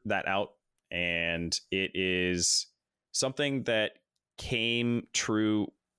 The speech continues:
more so when I was interacting with my friends playing in my P Qs or equivalent events, and I had to give them penalties that they earned, and I could not let my emotional,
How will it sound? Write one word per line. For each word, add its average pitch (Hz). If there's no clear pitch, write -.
more 127
so 101
when 92
I 92
was 87
interacting 95
with 85
my 85
friends 123
playing 117
in 98
my 82
P 131
Qs 82
or 85
equivalent 90
events, 85
and 90
I 98
had 98
to 87
give 95
them 92
penalties 90
that 87
they 98
earned, 104
and 87
I 95
could 95
not 92
let 104
my 95
emotional, 98